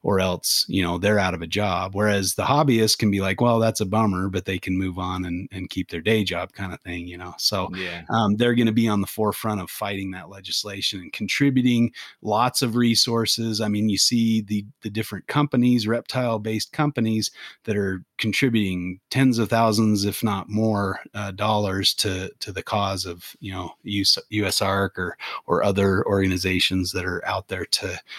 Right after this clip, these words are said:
Speaker 1: help fight those, uh, legislative initiatives. So, um,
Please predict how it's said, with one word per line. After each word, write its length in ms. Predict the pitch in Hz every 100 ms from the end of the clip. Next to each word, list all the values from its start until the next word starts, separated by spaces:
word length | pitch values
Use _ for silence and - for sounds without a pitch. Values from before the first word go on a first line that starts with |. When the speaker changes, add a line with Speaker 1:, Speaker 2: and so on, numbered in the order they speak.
| - -
Speaker 1:
help 240 | 101 80
fight 260 | - 92 92
those, 400 | 92 87 87 92
uh, 240 | 90 92 95 - _
legislative 640 | 98 98 92 - 95 92 92
initiatives. 500 | 92 - - 95 -
So, 300 | - 101 - - - - -
um, 460 | - 101 92 90